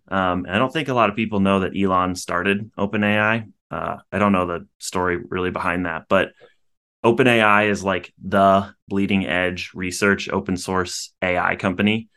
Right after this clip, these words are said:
that's, like, been responsible for releasing tons of new advancements in A I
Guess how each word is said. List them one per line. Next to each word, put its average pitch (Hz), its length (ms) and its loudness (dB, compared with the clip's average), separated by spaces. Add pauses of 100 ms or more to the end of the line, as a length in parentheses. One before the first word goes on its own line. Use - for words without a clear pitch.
(300)
that's, - 200 -6
like, 92 240 0
been 90 380 -2 (200)
responsible 101 600 0
for 87 180 -8
releasing 90 640 -4 (240)
tons 104 540 2
of 87 160 -6
new 90 180 0
advancements 87 760 -4
in 95 160 -2
A 90 180 0
I 95 340 -2